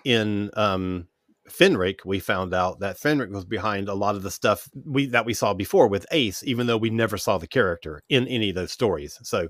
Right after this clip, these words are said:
you know, I think there's potential for it to go either way, and I think it's,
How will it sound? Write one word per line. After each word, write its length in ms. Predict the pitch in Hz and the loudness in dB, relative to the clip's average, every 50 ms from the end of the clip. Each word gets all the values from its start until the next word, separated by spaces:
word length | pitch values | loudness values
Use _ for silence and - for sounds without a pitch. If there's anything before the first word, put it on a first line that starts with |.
| _ _ _ _ - - - - _ | _ _ _ _ -20 -20 -20 -20 _
you 100 | - 220 | 2 4
know, 220 | 190 131 120 127 - | 4 4 4 2 0
I 60 | 120 | -4
think 200 | 123 - 196 - | -2 0 0 2
there's 160 | 123 143 120 - | 2 2 0 2
potential 440 | - 117 - - 147 139 - 104 | -2 -2 0 0 -2 0 0 -4
for 140 | - 117 104 | -2 -2 -2
it 20 | 95 | -2
to 80 | 98 | 0
go 180 | 95 104 101 101 | 0 0 0 0
either 260 | 98 101 95 90 82 | 0 -2 -2 -2 -4
way, 280 | 82 90 95 87 80 82 | -2 -2 -2 -2 -2 -4
and 180 | 82 82 87 | -4 -2 -4
I 60 | 92 | -4
think 200 | - - 156 151 | -2 -2 -2 -2
it's, 180 | 151 113 - | -2 -6 -6